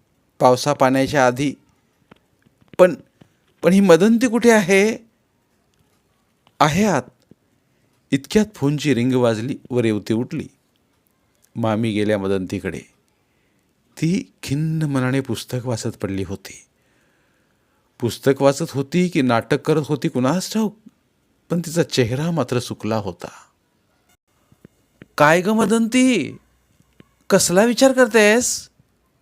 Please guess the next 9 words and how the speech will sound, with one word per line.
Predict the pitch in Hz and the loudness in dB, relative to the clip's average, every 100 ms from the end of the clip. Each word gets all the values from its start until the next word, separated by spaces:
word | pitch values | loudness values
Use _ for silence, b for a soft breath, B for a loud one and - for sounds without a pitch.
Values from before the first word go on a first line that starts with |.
| _ _ _ _ _ | _ _ _ _ _
मामी | 117 120 143 185 - | -4 -2 -2 -6 -4
आत | 120 147 | -6 -4
येताच, | 135 135 131 - - _ _ _ - | -4 -2 -4 -6 -16 _ _ _ -8
"मामी," | 147 151 156 202 254 - _ _ _ - | 0 2 2 0 0 -6 _ _ _ -6
म्हणत | 131 139 | -6 -4
मदंती | 120 113 127 127 131 | -4 -2 -2 -2 -4
मामीच्या | 110 107 117 117 | -2 -2 -4 -6
कुशीत | 107 104 - 110 | -6 -8 -10 -10
शिरली. | - 80 - | -10 -12 -16